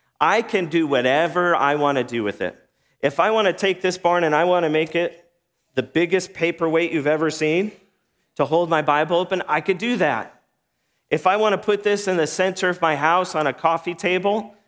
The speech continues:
I could do that, with my wife's permission, of course. <laughs> If I wanted to take this barn and I wanted to smash it right here and right now,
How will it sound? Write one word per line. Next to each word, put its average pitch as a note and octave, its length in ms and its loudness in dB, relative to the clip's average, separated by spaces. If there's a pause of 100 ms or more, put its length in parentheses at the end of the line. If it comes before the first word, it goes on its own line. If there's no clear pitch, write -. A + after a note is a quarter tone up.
(120)
I A#2+ 180 0
could D#3+ 220 -4
do A#3 240 -2
that, B2+ 480 -4 (560)
with G#2+ 180 -10
my A2 100 -2
wife's G#2 240 -2
permission, A2 460 -8
of F2 120 -12
course. - 440 -8 (400)
<laughs> G4 80 -16 (1900)
If D#3+ 220 0
I G3 160 4
wanted A3 320 2
to G3+ 100 -4
take G3+ 320 -2
this G3+ 200 -2
barn G#3+ 340 2
and G3 100 2
I F3+ 120 4
wanted G3+ 320 2
to E3 100 -2
smash G3 600 -2
it A3+ 180 -2
right G3 180 0
here G3 280 -2
and F3 80 -2
right F3 200 0
now, B2 420 -2